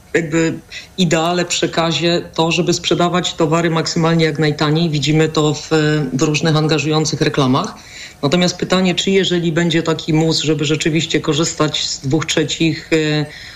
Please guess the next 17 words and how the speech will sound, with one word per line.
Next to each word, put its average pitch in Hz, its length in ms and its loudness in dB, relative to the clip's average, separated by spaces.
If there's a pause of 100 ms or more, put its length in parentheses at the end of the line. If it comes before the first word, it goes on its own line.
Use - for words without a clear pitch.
(240)
m, 156 200 2 (460)
towarów, 156 720 0
e, 147 280 2
z 135 120 -2
lokalnych, 151 680 0
od 185 120 0
lokalnych 160 400 0
producentów 156 600 -2
żywności, 151 480 0
czy - 140 0
tutaj 151 440 0
będzie 147 320 0
to 151 120 0
atrakcyjne 156 560 0
dla 151 100 2
finalnego 147 540 0
konsumenta, 139 800 0